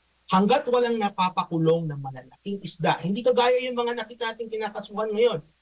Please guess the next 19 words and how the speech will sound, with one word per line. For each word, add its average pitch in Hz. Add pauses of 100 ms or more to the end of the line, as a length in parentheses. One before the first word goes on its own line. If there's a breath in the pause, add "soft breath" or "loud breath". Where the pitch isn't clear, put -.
(160)
These 247
are 240
small 220
fry, 220
Admar. 185
These 208
are 226
small 214
fishes. - (480)
We 175
need 202
to -
see 180
whales, - (160)
no? 220 (240 soft breath)
We 180
need 226
to 202
see, 220